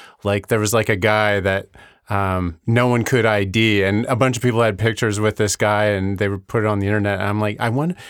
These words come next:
I'm like, wow, that's crazy that in this day that someone could, you could put their photo all over the internet and people wouldn't recognize him, like, that he, it's like he didn't exist. And then I was like, "Oh my God."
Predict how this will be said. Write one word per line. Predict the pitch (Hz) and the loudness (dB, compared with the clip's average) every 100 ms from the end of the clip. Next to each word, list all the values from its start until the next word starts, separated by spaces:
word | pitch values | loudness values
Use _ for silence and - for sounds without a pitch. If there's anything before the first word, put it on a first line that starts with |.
| - - | -20 -8
I'm | 110 123 | -4 -2
like, | 113 117 | -2 -2
wow, | 156 160 113 98 123 - _ - - | -2 0 0 -2 -10 -18 _ -12 -6
that's | - | -6
crazy | - 147 131 123 | 0 0 2 4
that | 110 110 | 2 4
in | 117 | 2
this | 120 113 - 127 95 - | 2 0 -4 -6 -8 -2
day | 110 113 107 98 95 101 113 | 0 2 2 0 -2 -4 -6
that | 104 101 - - | -2 -2 -2 -6
someone | - - 120 123 123 113 101 92 - _ _ - | -4 -2 0 0 0 0 -2 -4 -12 _ _ -2
could, | 127 107 147 | 0 -2 -4
you | 127 127 | -4 -2
could | 135 | 0
put | 139 | 0
their | 131 117 107 | 2 2 0
photo | - 123 120 107 | 2 2 4 4
all | 107 107 | 4 2
over | 107 107 | 2 0
the | 92 101 | 0 0
internet | 120 107 101 92 113 | 2 2 2 0 0
and | 104 | -2
people | - 120 113 98 | 0 0 0 -2
wouldn't | 101 101 104 117 107 - - | -6 -4 -2 0 -2 -6 -6
recognize | 110 113 123 107 98 90 95 | 0 0 0 0 0 -2 -2
him, | 113 101 101 | -4 -2 -6
like, | 101 - | -6 -2
that | 107 104 | -2 -2
he, | 110 104 - - - | -2 -2 -4 -12 -4
it's | 120 | 0
like | 123 123 | 0 2
he | 120 | 0
didn't | 101 117 110 | 2 2 2
exist. | 101 110 104 123 104 131 | -2 -4 0 0 0 0
And | 117 | 0
then | 127 117 | 2 0
I | 110 | -2
was | 110 | -2
like, | 113 113 123 | -2 -2 0
"Oh | 139 | 0
my | 151 110 98 | 2 0 0
God." | 85 110 127 147 160 | -2 0 0 -2 -4